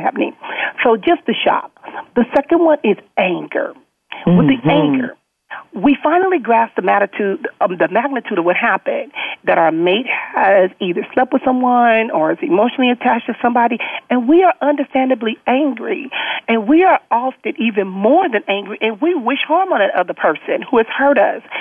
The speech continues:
Speaker 1: Even though these feelings are temporary and it's a normal part of the healing process, the one thing in with anger,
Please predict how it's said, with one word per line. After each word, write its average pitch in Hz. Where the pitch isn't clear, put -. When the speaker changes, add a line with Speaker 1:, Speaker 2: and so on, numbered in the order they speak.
Speaker 1:
Even 381
though 320
these 269
feelings 269
are -
temporary 269
and 202
it's 202
a 165
normal 190
part 269
of 269
the 269
healing 269
process, 269
the 466
one 339
thing 294
in 233
with 220
anger, 220